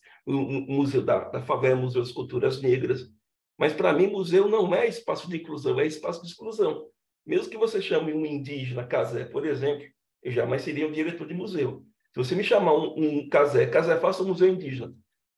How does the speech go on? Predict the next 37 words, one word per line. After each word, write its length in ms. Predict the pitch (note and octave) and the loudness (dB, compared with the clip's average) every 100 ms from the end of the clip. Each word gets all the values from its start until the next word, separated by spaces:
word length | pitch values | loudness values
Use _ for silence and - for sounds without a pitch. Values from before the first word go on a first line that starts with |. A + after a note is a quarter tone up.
| _ _ _ | _ _ _
eu 120 | D#3+ | 2
não 80 | F3+ | 2
saberia 460 | F3+ F3+ F3+ D#3 F3 | 2 4 4 6 4
fazer. 540 | F#3 - D#3+ C#3+ - _ _ _ _ _ _ _ _ | 4 2 2 2 -2 _ _ _ _ _ _ _ _
E 120 | D#3 | -8
te 180 | D3 F3+ | -6 -6
explico 380 | E3+ - E3 - | -6 -4 -4 -2
rapidamente. 840 | E3+ E3 F3 - F3 D#3 B2+ - _ _ _ _ _ | -4 -2 -6 -6 -4 -4 -6 -12 _ _ _ _ _
Que 120 | F3+ | -6
como 240 | - G#3 A#3 | 2 2 2
são 160 | D#4+ | 0
mais 160 | G3 A3+ | 2 2
de 60 | |
trezentos 560 | - A#3 G3 F#3 F#3+ - | 2 6 8 6 2 -6
povos, 560 | - D#3+ C#3+ - - - _ | 2 8 8 6 -10 -20 _
só 180 | - B3 | 2 4
na 100 | C4 | 4
minha 160 | A3 G#3+ | 2 0
comunidade 580 | F3+ E3 C#3 C3+ D#3+ | 0 -2 -4 -2 -2
são 120 | - F#3+ | 0 -2
quatorze 420 | F3+ F#3 F3+ F3+ | -2 -2 -2 -2
caciques. 760 | D3+ - - D#3 D#3 - - _ _ _ _ _ _ _ _ _ _ _ _ | -4 -4 -6 -6 -8 -14 -20 _ _ _ _ _ _ _ _ _ _ _ _
São 220 | - D#3+ | -8 -4
quatorze 500 | D#3 C#3+ G#3 G#3+ F#3 | -2 2 4 4 0
ca-, 220 | - - - - | -4 -4 -8 -2
o 100 | D3 | 0
manto, 480 | D3+ G3 G#3 D#3 | 4 4 4 2
da, 180 | C#3 - | -2 2
a 40 | - | 2
Dinamarca 440 | - C#3+ D#3 E3 | 2 0 0 0
tá 80 | F#3 | 2
devolvendo 680 | F3+ E3+ E3+ E3 D#3+ F3+ | 2 2 -2 0 0 0
o 40 | D3+ | 0
monte, 300 | C3 C3 - | -4 -4 -8
o 100 | B2+ | -4
manto 260 | B2 B2+ - | -4 -4 -8
tupinambá 680 | D#3 C#3+ B2+ A#2+ G#2+ B2 | -12 -8 -4 -2 -2 -2